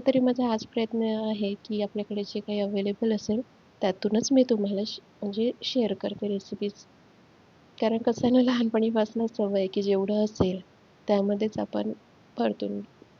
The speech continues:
जे काही आहे ते करून घ्यायचं बा. जसं आई सांगत असते की खूप डिमांड करायची गरज नाही आहे.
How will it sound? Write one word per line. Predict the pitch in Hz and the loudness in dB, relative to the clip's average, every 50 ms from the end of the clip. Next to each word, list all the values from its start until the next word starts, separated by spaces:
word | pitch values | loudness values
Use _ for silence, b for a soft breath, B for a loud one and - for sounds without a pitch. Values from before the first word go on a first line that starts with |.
| - - - - - - - | -20 -20 -20 -20 -20 -18 -16
जे | - - - 220 208 208 | -16 -8 -4 -4 -4 -2
काही | 208 - 202 202 202 | -2 -4 -4 -4 -4
आहे | 190 190 208 | -4 -4 -4
ते | 208 - 220 | -4 -4 -6
करून | 220 - 220 214 202 202 190 | -2 0 2 2 2 2 0
घ्यायचं | 190 190 180 - - - - 202 | -2 -4 -6 -6 -6 -8 -8 -8
बा. | - 190 - - _ - - - - _ _ _ - - _ _ _ - - | -10 -12 -14 -16 _ -20 -20 -20 -20 _ _ _ -20 -20 _ _ _ -10 -8
जसं | 214 - 214 | -4 0 0
आई | 208 208 208 220 | 2 2 2 2
सांगत | 214 - 220 220 220 214 220 - | 2 0 -2 0 0 -2 0 0
असते | 196 196 - - | 0 0 0 -2
की | 196 - 196 190 190 | -4 -4 -4 -2 2
खूप | - 214 196 | 2 2 2
डिमांड | 185 185 220 208 208 208 214 208 | 2 -2 -2 0 0 0 0 0
करायची | - 202 208 196 190 - 208 | -2 -2 0 0 0 0 -2
गरज | 208 220 196 190 190 190 202 | -2 0 0 0 0 0 0
नाही | 208 208 202 196 175 175 | 0 2 2 2 2 0
आहे. | 180 | -2